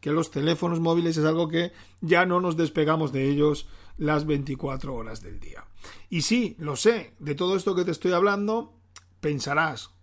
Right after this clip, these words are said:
"Bueno, José, vivimos en un mundo muy competitivo y parece que son muchas las áreas que hay que dominar cuando uno quiere vivir de su negocio al cien por cien y verdaderamente a llega-,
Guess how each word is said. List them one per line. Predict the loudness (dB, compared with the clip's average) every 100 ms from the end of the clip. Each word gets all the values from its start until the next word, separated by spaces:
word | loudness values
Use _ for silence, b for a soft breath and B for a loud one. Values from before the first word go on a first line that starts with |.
| -6
"Bueno, | -6
José, | -2 -2 -2 -6 -8
vivimos | -6 -4 -2 -2
en | -2
un | -2
mundo | -2 0 0
muy | 0 2 2 2
competitivo | 0 0 -2 0 0 0 -2 B B B
y | -6
parece | -2 0 0 -2
que | 0 -2 -2 -8
son | -8 -2 -2
muchas | -2 -2 -2
las | 0 0
áreas | 0 0 0
que |
hay | 0
que | 2
dominar | 0 0 0 -2 B B -8
cuando | -2 0
uno | 0 0 -2
quiere | 0 0
vivir | 0 -2 -4 -4
de | -4
su | 0
negocio | 0 0 2 0
al | 2
cien | 0 0
por | 0
cien | 2 0 0 B B B
y | 2
verdaderamente | 4 4 2 0 0 -2 -2
a | -2
llega-, | -4 -6 -6